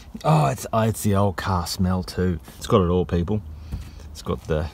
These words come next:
the shag pile, <laughs> the vinyl, and the, uh, velour or cloth, whatever the heck it is. Oh, this is amazing.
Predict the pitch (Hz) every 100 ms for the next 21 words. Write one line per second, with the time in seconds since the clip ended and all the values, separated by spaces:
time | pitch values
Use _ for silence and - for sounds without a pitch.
0 | - 90 - 104 98 90 104 104 107 104
1 | 104 - - - 135 - 120 - - -
2 | 104 92 101 101 107 104 104 92 101 90
3 | 95 92 95 92 92 80 98 98 104 101
4 | 90 80 - 92 - 92 85 85 90 98
5 | 95 - - - - - - - - 117
6 | 131 123 110 92 82 76 71 76 95 87
7 | 80 80